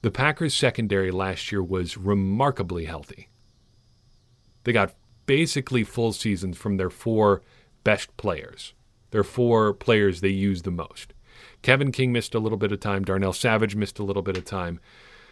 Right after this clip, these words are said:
But other than that, it was pretty healthy. They got full seasons from Jaire Alexander and Adrian Amos.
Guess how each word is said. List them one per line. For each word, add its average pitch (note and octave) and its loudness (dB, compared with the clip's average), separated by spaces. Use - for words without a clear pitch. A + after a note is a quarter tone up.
But A#2+ 8
other D3+ 6
than B2 2
that, A2 0
it A2 0
was G2 0
pretty G#2 0
healthy. F2 -6
They - -14
got G2+ 0
full C3+ 0
seasons A#2+ -2
from G#2+ -2
Jaire G2+ 4
Alexander G2 2
and E2+ -4
Adrian F2+ -2
Amos. A#2 0